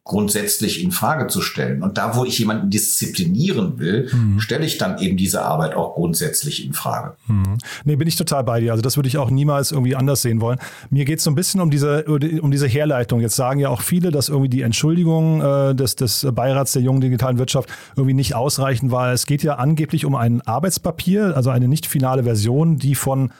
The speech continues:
Speaker 2: wenigen bis vielleicht einer Person, ich weiß es nicht genau, äh, ähm, sagen wir, ähm, verfasst wurde. Wie siehst, wie siehst du das? Weil mei-, aus meiner Sicht waren die Reaktionen sehr schnell. Also, äh, auch ihr habt sehr schnell reagiert, aber auch ganz viele andere Medien. Und da habe ich mich so ein bisschen gewundert, dass man nicht erstmal nachfragt.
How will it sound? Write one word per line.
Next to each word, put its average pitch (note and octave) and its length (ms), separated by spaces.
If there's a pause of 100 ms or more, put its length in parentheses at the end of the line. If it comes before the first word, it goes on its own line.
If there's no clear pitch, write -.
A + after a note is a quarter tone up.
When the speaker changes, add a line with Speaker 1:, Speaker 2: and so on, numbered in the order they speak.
(180)
Speaker 2:
wenigen D3+ 520
bis C#3+ 140
vielleicht - 280
einer C#3+ 220
Person, C3 400
ich B2+ 100
weiß B2+ 160
es C#3+ 140
nicht D#3 120
genau, C3+ 380
äh, B2+ 440
ähm, A#2+ 180
sagen B2 160
wir, A#2+ 240
ähm, B2 600
verfasst B2+ 520
wurde. B2+ 220 (640)
Wie C#3 160
siehst, E3 360
wie D#3 100
siehst D#3 180
du C#3+ 40
das? D3+ 200
Weil C3 80
mei-, B2+ 300
aus C3 120
meiner D3+ 200
Sicht D#3+ 180
waren D3 100
die C#3+ 60
Reaktionen D3+ 560
sehr C#3 180
schnell. C#3 480
Also, A#2 200
äh, B2 320
auch C3 180
ihr D#3 180
habt E3 140
sehr D#3+ 140
schnell D#3 180
reagiert, D3 420
aber C3+ 140
auch B2+ 120
ganz C3+ 180
viele C#3+ 140
andere D3+ 200
Medien. C3 260
Und C3 140
da B2 100
habe C#3+ 120
ich C3+ 100
mich D#3+ 100
so D3+ 80
ein C3 40
bisschen D3 340
gewundert, C#3 460
dass C3 120
man C#3+ 80
nicht C3+ 140
erstmal C3+ 280
nachfragt. A2+ 540